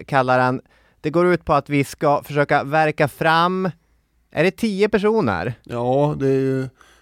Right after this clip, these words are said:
Speaker 2: svårt att komma upp i det antagligen, men, eh, det är vi tillsammans, ja.
Speaker 1: Som levde vid ett, eh, givet årtal.
Speaker 2: Ja, och det kommer ju då vara, det är som straffsparks, eh,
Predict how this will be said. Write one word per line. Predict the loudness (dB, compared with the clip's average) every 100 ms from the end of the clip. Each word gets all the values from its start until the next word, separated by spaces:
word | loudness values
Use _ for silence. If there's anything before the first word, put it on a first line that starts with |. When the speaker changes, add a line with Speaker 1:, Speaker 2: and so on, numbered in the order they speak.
| _ -20 -10
Speaker 2:
svårt | -6 -6 -6
att |
komma | -4 -2
upp | -2 0
i | 0
det | 0
antagligen, | -2 -2 -4 -2 -2 0
men, | 0 2
eh, | 2 0 -2 _ _ -6 -6 -4 0
det | 2
är |
vi | 4 4 2 -2
tillsammans, | -4 -2 -2 0 -2
ja. | -2 -6 -10 -16 _
Speaker 1:
Som | -2 -2 0
levde | 0 2 2 2 0 0 0
vid | -2 -4 -2
ett, | -2 -2 0
eh, | 2
givet | 0 -2 -2 0 0
årtal. | 0 0 0 0 0 -2 -4 -8 _
Speaker 2:
Ja, | -2 0 0 -4 -16 -20
och | _ -6 -4
det | -2
kommer | 0 2
ju | 2
då | 2
vara, | 2 2 2 0
det | 0 0
är | 2
som | 0 -2 -2
straffsparks, | -2 0 0 -4 -8 -2 0 0 -4 -2
eh, | 2 2 2